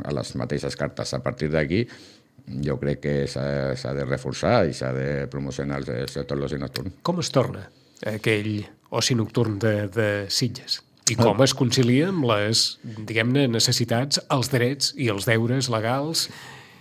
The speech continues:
Speaker 1: És complicat, eh, eh, ja d'entrada el, el, l'oci nocturn, la, la mateixa societat no és la mateixa la d'avui que la de l'any, l'any vuitanta.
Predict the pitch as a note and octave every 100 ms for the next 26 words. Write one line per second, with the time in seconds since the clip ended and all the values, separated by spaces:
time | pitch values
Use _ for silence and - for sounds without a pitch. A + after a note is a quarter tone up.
0 | - - - C#3 F3 D#3 G#2+ D#2+ F2 F2+
1 | F2 F#2 G2+ F#2+ F2+ F#2+ F#2 F2+ F2+ F2+
2 | E2+ F2+ G#2 G#2 F#2 D#2+ E2+ E2+ E2 F2
3 | F2 E2 A2+ C3 D#2+ D2 D2 E2+ D#2 D#2
4 | D2+ D#2+ D#2+ D#2+ D2+ E2 E2+ E2+ D#2+ D#2
5 | D2+ E2 D#2 D2+ D#2 D#2+ E2 F2+ E2 D2+
6 | D2 D2+ D2+ C2+ B1 A#1 A#1+ C2+ C#2+ C#2+
7 | G#2 A2+